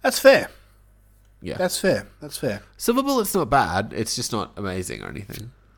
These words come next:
Speaker 1: Yeah, yeah, I get ya. For me, I'd probably go Wolfman, a-, and I'm just pulling these out of my ass. Um, Wolfman is probably an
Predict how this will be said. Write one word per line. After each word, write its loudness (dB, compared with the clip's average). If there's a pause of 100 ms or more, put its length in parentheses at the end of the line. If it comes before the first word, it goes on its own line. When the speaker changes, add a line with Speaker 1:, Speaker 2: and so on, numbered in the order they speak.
(1300)
Speaker 1:
Yeah, 8
yeah, 4
I -2
get -6
ya. -6 (720)
For 6
me, 8
I'd 6
probably 4
go 8
Wolfman, 2 (320)
a-, 0
and 4
I'm 6
just -2
pulling 2
these 4
out 0
of -2
my 0
ass. 0 (120)
Um, -4 (1600)
Wolfman 4
is -2
probably 0
an -8